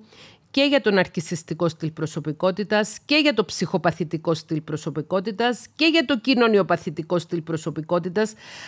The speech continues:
αλλά και για την επικινδυνότητα που διατρέχουν οι άνθρωποι οι οποίοι εμφανίζουν συνεξάρτηση να παραμείνουν σε κακοποιητικές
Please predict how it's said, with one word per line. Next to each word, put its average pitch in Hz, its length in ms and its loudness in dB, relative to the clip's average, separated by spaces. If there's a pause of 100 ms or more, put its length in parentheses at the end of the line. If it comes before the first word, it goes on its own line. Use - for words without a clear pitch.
(160)
αλλά 214 320 6
και 226 120 0
για 226 160 4
την 220 160 2
επικινδυνότητα 214 1120 4
που 208 100 -4
διατρέχουν 190 720 2
οι 180 120 4
άνθρωποι 180 640 0
οι 190 100 0
οποίοι 180 320 0
εμφανίζουν 180 600 2
συνεξάρτηση 196 1200 0 (360)
να 202 200 2
παραμείνουν 185 680 4
σε - 160 -2
κακοποιητικές 160 840 -2